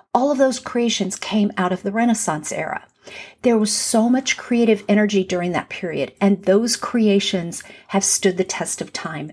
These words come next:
They are still relevant because there is still so much learning available from them and so much to appreciate from all of those creations. And then after the Renaissance era came the Industrial Revolution. And please,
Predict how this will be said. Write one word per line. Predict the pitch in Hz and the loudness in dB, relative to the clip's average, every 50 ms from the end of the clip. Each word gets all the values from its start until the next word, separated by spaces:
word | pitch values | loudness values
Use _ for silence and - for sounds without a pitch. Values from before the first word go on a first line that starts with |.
| _ - | _ -2
They | 202 196 202 | -2 0 0
are | 214 208 | 0 -2
still | - - - - 220 208 202 185 | -2 -2 0 2 2 2 2 2
relevant | 190 185 185 175 170 156 131 82 69 - - | 2 2 2 2 0 -2 -2 -4 -6 -8 -4
because | - - 247 233 - | 0 0 0 2 2
there | 240 226 233 | 2 2 2
is | 233 226 | 2 0
still | - - - - 208 214 | 0 -2 0 0 0 0
so | 208 - - - - 220 202 226 | 0 0 0 0 2 4 4 4
much | 226 220 226 - - - | 4 2 2 -2 -4 -4
learning | 190 180 180 202 202 214 226 226 226 214 202 | -4 -2 0 2 2 4 4 4 4 4 2
available | 190 180 175 170 175 170 185 208 214 208 180 180 | 2 0 -2 -2 0 2 4 4 2 2 0 -2
from | 170 - - 185 175 | -4 -4 -6 -8 -6
them | 180 165 165 156 - - | -6 -6 -6 -6 -2 0
and | 196 196 196 | 2 2 2
so | - - - 208 208 | 2 2 4 4 4
much | 226 226 208 - - - | 4 4 2 0 -4 -6
to | - - 214 202 190 - - - - - - - _ - - | -4 -2 0 0 0 -2 -4 -10 -18 -18 -20 -20 _ -4 -4
appreciate | 208 - - - - - 214 214 208 - - - 196 175 - - | -4 -4 -6 -10 -4 0 0 0 2 2 2 2 2 2 0 -2
from | - - 180 175 - - | -6 -6 -6 -6 -6 -6
all | 180 175 165 170 | -6 -6 -6 -6
of | 160 - - - | -10 -8 -4 -4
those | 185 170 170 - - - - - _ _ _ - | -2 -2 -2 -4 -6 -6 -8 -10 _ _ _ -16
creations. | - - - 180 160 151 151 - - - - - - - - - _ _ - - - - | -10 -6 -4 -2 -2 -2 -2 -4 -6 -6 -8 -8 -10 -10 -10 -12 _ _ -20 -6 0 2
And | 233 247 | 4 4
then | 254 254 | 6 6
after | 254 262 277 - - 269 | 4 4 2 2 0 2
the | 233 254 233 226 214 202 | 2 4 4 4 4 2
Renaissance | 196 208 240 320 392 403 - - 220 196 185 - - | 2 2 2 4 4 4 2 4 4 2 2 4 2
era | 185 165 165 180 202 | 2 2 2 0 -2
came | - - - 196 190 190 | -2 -2 0 0 2 2
the | 190 196 | 2 4
Industrial | 196 196 185 156 170 - - - 196 185 185 180 | 2 2 2 0 -2 -2 -4 -4 -2 -2 -2 0
Revolution. | 175 175 156 151 - 160 160 165 202 - - - - - - _ _ _ _ _ _ - _ _ _ _ _ _ _ _ _ _ _ - | -2 -4 -6 -6 -8 -10 -10 -10 -10 -8 -8 -8 -10 -12 -14 _ _ _ _ _ _ -20 _ _ _ _ _ _ _ _ _ _ _ 2
And | 202 202 196 | 2 2 2
please, | - - - 233 208 175 160 156 - - | -2 -4 0 2 2 2 0 -2 -10 -8